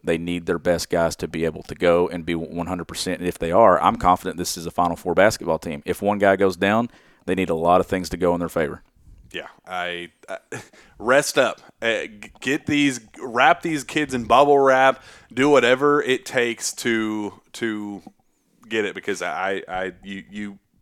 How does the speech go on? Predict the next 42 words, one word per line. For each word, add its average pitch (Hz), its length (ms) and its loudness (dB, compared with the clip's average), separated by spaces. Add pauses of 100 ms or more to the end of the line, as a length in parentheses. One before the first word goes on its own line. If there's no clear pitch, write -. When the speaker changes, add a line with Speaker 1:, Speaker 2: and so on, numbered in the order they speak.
(120)
Speaker 2:
you 117 140 -10
gotta 123 220 2
get 120 180 -6
this 104 120 -14
team 95 180 -14
healthy. 87 280 -8
You 90 160 -14
just 85 160 -16
got 82 200 -8
to. 60 140 -16
So, 87 260 -8 (480)
um, 78 400 -8 (220)
we'll 127 140 -2
see. 196 220 -2
It, 95 340 -10
Alabama's, 113 680 0
it's 101 180 -12
a, 98 120 -10
it's 92 200 -12
a 90 40 -12
massive 104 460 -4
matchup. 117 540 2
It's 92 180 -8
a, 90 200 -2 (340)
uh, 87 240 -4 (220)
a, 73 160 -14
again, 92 280 -6
you 85 80 -16
can't 110 260 -8
let 101 160 -4
one 107 200 0
loss 101 280 -4
turn 110 200 -8
into 98 200 -10
two. 107 260 -8
That's 95 180 -10
kind 98 140 -10
of 87 180 -14
something 98 320 -12
that 92 200 -12
Coach 104 220 -10
Cal's, 101 460 -6